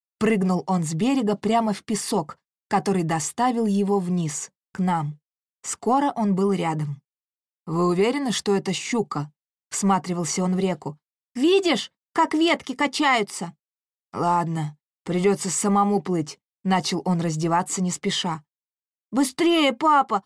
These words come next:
уйдёт же!» Через минуту отец уже был по колено в воде. Он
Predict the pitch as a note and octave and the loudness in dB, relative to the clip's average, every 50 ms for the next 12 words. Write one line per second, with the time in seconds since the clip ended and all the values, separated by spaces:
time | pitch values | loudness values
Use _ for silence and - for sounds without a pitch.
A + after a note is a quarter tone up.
0 | _ _ - D4 C#4+ A#3 D4 F#4 F4+ D#4+ A3+ G#3+ G3+ A3 A3+ F#3+ F3 - _ _ | _ _ 0 0 2 2 4 4 4 2 2 -2 -4 -2 -2 -4 -4 -6 _ _
1 | _ _ _ _ _ _ _ _ _ _ _ _ _ _ _ _ _ _ _ - | _ _ _ _ _ _ _ _ _ _ _ _ _ _ _ _ _ _ _ -4
2 | - G3+ G3 F#3+ E3+ F#3 F#3 F#3 F#3 A3+ C#4+ C#4+ - C#4 B3+ - _ _ F3+ F#3 | 0 2 2 2 2 2 2 2 2 2 0 0 0 -2 -4 -4 _ _ -6 -6
3 | - - B3+ C4 B3+ - A#3+ G#3 G3 G#3 F#3 F#3+ G#3+ G3+ - G3+ G3+ - F#3 F3+ | -2 -2 -2 -2 0 -2 -2 0 0 2 2 2 0 0 -2 -4 -4 -2 0 2
4 | F#3 F#3+ G3 F#3+ F#3+ F3+ F3 E3+ F#3+ F#3 E3+ D#3 E3 D#3+ D#3 D#3 D3+ _ _ _ | 2 2 2 2 0 0 0 0 -2 -2 0 0 -2 -2 -2 -4 -6 _ _ _
5 | _ _ _ _ - B3+ C4 C4 B3 - | _ _ _ _ 0 0 2 2 0 -4